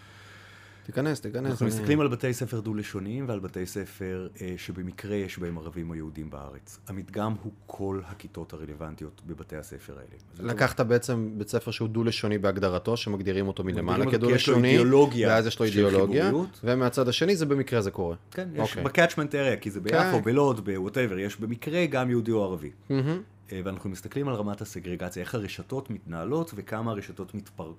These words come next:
Speaker 2: מתפרקות לפי
Speaker 1: מתפלגות,
Speaker 2: שונות.
Speaker 1: אוקיי, מעניין.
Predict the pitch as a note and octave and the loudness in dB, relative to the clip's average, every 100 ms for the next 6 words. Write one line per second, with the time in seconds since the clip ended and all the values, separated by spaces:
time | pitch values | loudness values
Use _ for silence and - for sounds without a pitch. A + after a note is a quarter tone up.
0 | - - G2 - F#2+ F#2 - C#3+ B2+ B2 | -20 -18 -18 -10 -10 -4 -2 2 2 0
1 | G#2+ A2+ A2+ G2 A2+ A#2 - A2 G2+ G2 | 2 4 4 2 2 0 2 2 2 2
2 | G2 | 0